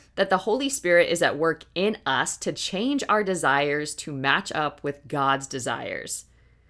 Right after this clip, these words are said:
We must keep our plans flexible and never make concrete plans without leaving room for God to do something different.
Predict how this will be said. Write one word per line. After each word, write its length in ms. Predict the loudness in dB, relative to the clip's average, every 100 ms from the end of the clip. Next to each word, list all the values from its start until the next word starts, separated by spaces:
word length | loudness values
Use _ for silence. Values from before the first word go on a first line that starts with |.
| _ 2
We 120 | 8
must 280 | 8 8 4
keep 160 | 4
our 120 | 6
plans 420 | 6 2 2 2 -2
flexible 840 | -8 -4 -2 -2 2 4 2 0 -8 -20 -4 0
and 240 | 2 2
never 320 | 2 2 0
make 280 | 2 2 0
concrete 600 | -2 0 0 -2 -6 -6
plans 400 | -4 -2 -2 0
without 320 | 4 4 2
leaving 360 | -2 -2 -2 0
room 200 | -2 -4
for 180 | -6 -4
God 540 | 2 4 4 4 0
to 100 | -6
do 180 | -4 -6
something 440 | -4 -4 -6 -4
different. 500 | -4 -4 -4 -6 -6